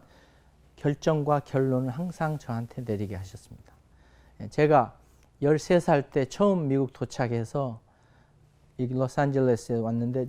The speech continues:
여기서 멀지 않은 곳에 있는 브랜도 주니어 하이스쿨을 저 다녔습니다. 거기서 미국 공부를 시작했는데 팔 학년 때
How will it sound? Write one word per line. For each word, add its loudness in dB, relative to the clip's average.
여기서 0
멀지 6
않은 2
곳에 0
있는 -2
브랜도 10
주니어 2
하이스쿨을 -2
저 -10
다녔습니다. -8
거기서 -2
미국 -2
공부를 -2
시작했는데 -6
팔 0
학년 2
때 -2